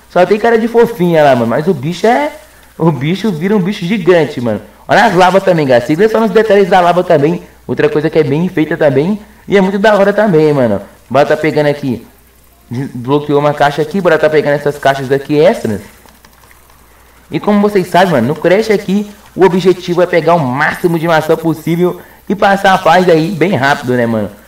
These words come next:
Porque essas maçãs aqui dá muita... Dá, tipo... Dá mais pontos pra gente tá acabando a fase, né, mano? E olha o dinossauro voltando, galera. Bora correr, mano.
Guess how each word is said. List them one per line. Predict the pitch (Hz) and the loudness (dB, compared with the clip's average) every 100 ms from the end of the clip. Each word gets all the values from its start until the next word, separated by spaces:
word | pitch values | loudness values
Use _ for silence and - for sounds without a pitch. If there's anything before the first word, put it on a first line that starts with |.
| _ | _
Porque | _ 202 | _ 0
essas | 202 208 | 2 2
maçãs | 202 196 196 | 2 2 0
aqui | 190 190 | 0 -2
dá | 170 180 165 | -2 0 2
muita... | 135 156 175 175 175 160 131 101 90 - _ - _ _ | 0 -2 0 2 4 4 2 0 -6 -16 _ -20 _ _
Dá, | - 180 | -2 0
tipo... | 180 - 190 175 151 113 - - - - | 0 -4 0 2 2 -2 -6 -14 -20 -2
Dá | 139 | 0
mais | 170 240 285 | 2 0 -2
pontos | 165 233 - | -2 -2 0
pra | 196 | 0
gente | 175 185 | 0 -2
tá | - 175 175 | 0 2 4
acabando | 165 170 156 160 | 2 0 0 2
a | 170 | 0
fase, | 165 127 120 | 2 2 2
né, | 127 | -2
mano? | 120 107 98 - - | -2 -4 -6 -16 -16
E | 120 127 | -4 2
olha | 175 | 4
o | 269 | 4
dinossauro | 294 294 294 285 | 2 2 4 2
voltando, | 285 294 269 247 196 190 180 | 2 0 2 4 4 4 4
galera. | 165 156 143 131 123 | 4 4 4 4 4
Bora | 170 262 | 2 0
correr, | 262 254 202 190 | 4 6 6 4
mano. | 151 131 113 | 4 2 0